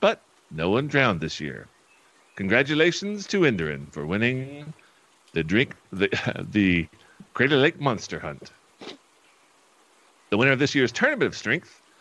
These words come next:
is a newcomer to Cauldron, and one of the members of the adventuring party that saved the orphans and put down the Goblin Menace.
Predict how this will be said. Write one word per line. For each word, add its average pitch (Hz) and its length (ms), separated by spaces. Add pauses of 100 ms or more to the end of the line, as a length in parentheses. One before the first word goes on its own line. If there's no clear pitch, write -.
(260)
is 127 80
a - 20
newcomer 120 420
to - 120
Cauldron, 175 440 (580)
and 123 100
one 233 80
of 269 60
the 254 60
members 202 380
of 104 80
the 113 80
adventuring 147 400
party 90 220
that 95 220
saved 175 520
the 104 120
orphans 196 400
and 98 140
put - 220
down 143 280
the 90 80
Goblin 131 400
Menace. 101 460